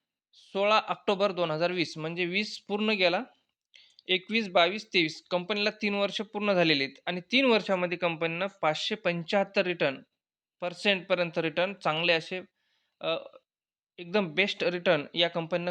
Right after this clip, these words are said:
कमी दिवसामध्ये आपल्याला मिळवून दिलेले दिसतात. मित्रांनो आपण बघू शकतो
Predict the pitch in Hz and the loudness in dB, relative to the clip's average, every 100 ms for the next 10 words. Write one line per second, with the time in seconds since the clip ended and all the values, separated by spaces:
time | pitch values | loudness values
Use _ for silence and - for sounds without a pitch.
0 | 175 202 233 233 226 208 175 175 160 165 | -2 0 2 2 2 2 2 2 0 0
1 | 160 160 156 160 156 170 214 208 135 117 | -2 -2 -2 -2 -2 -2 -4 -4 -2 -4
2 | _ _ _ _ 185 233 226 214 226 202 | _ _ _ _ -4 0 2 0 0 -2
3 | 196 220 202 185 196 262 | -4 -4 -8 -6 -6 -8